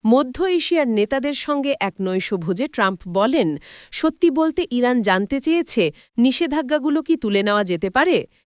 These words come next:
ইরানের ওপর যুক্তরাষ্ট্রের খুবই কঠোর নিষেধাজ্ঞা রয়েছে, যা তাদের জন্য পরিস্থিতিকে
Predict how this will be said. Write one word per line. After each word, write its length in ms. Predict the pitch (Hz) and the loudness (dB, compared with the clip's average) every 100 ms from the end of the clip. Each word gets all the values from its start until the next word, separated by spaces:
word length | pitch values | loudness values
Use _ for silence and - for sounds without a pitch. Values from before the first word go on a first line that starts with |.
| _ - | _ -2
ইরানের 380 | 262 320 349 349 - | 4 6 4 2 -2
ওপর 260 | 285 311 | -4 -4
যুক্তরাষ্ট্রের 760 | 214 208 - 196 185 - 214 196 | -4 -4 -2 0 0 0 -2 -2
খুবই 340 | - 330 359 339 | -2 2 2 2
কঠোর 380 | 208 - 240 214 | 0 0 -2 0
নিষেধাজ্ঞা 640 | 175 - 175 175 170 165 | 0 -2 -4 -4 -2 -2
রয়েছে, 500 | 175 269 - 214 160 - - 214 | 0 2 2 0 -2 -8 -12 -2
যা 200 | 208 285 | 0 2
তাদের 340 | 277 269 285 | 0 -2 -2
জন্য 220 | 262 277 | -2 -2
পরিস্থিতিকে 760 | 262 233 240 - 247 254 240 | 0 0 0 -2 -4 -4 -2